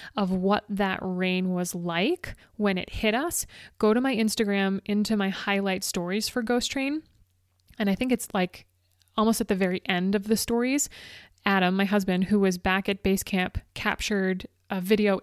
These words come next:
basically in the dark of our, of our tent,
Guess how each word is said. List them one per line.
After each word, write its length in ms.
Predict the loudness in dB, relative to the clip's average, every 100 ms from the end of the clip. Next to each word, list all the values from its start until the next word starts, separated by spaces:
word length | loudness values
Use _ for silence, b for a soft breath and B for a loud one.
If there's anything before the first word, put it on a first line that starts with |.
| 0
basically 400 | 0 2 -2 -2
in 100 | 0
the 80 |
dark 480 | 2 2 2 0 -4 -12 -4
of 180 | 0 0
our, 320 | 0 -2 -6 _ -10
of 80 | -4
our 120 | -4
tent, 480 | -2 -2 0 -2 -4